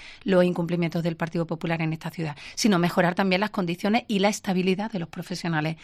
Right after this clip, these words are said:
sanitarios, que son la mayor joya que podamos tener. Hablamos de las cuarenta y ocho horas en atención primaria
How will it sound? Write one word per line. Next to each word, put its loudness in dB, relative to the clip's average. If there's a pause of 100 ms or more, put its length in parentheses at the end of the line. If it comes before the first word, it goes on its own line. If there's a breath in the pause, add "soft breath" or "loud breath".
(160 loud breath)
sanitarios, 0
que -4
son 4
la 6
mayor 2
joya 0
que -10
podamos -10
tener. -14 (380 loud breath)
Hablamos 8
de 4
las 2
cuarenta 2
y 4
ocho 0
horas 2
en -2
atención -2
primaria 2